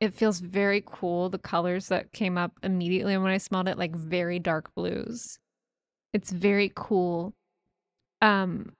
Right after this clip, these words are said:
I think that the season of this, it's, like, maybe early spring, late, late summer. Um,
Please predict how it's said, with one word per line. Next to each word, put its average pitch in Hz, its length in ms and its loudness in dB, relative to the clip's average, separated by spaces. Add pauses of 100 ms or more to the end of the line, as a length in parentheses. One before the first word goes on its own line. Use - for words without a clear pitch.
(880)
I 226 140 2
think 208 360 0
that 196 240 4
the 190 100 -4
season 190 460 0
of 196 160 -2
this, 214 240 -2
it's, - 160 -18
like, 175 180 -2
maybe 175 340 -2
early 180 380 0
spring, 175 800 -4 (160)
late, 190 340 0
late 196 240 2
summer. 160 600 -2 (840)
Um, 196 600 0